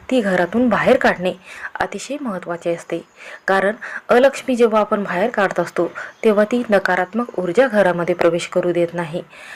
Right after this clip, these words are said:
तर पहा, ही जी अलक्ष्मी असते, ती आंघोळीच्या आधी तुम्हाला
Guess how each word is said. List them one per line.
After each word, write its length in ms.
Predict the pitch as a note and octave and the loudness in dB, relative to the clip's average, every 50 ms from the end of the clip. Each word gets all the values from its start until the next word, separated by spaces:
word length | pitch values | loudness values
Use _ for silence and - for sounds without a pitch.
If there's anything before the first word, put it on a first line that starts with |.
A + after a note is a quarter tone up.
| - - - - - - | -18 -18 -18 -18 0 0
तर 60 | B3 B3 | 2 4
पहा, 160 | - C#4+ C#4 | 4 2 2
ही 220 | B3+ A3+ A3+ A#3 | 0 -4 -6 -6
जी 260 | A3+ B3 B3+ B3+ - - - | -6 -6 -8 -8 -4 -2 0
अलक्ष्मी 460 | G3 F#3+ G#3 G#3+ - - - A3 G3+ | 0 0 0 -2 -6 -8 -6 -4 -4
असते, 280 | F3+ F3 - - F#3+ | -4 -6 -4 -4 -4
ती 160 | G3 - B3+ - - | -4 -4 -8 -2 -2
आंघोळीच्या 480 | - F#3 F#3+ F#3+ G3+ G#3 G#3+ - C4+ - - | -2 -2 0 -2 -4 -4 -2 -2 -2 -2 0
आधी 220 | E3+ F3 E3+ G#3+ | -2 -4 -4 -6
तुम्हाला 360 | B3+ C#4 B3 G#3 F3+ F3 G3 | -6 -6 -4 -4 -2 -2 -2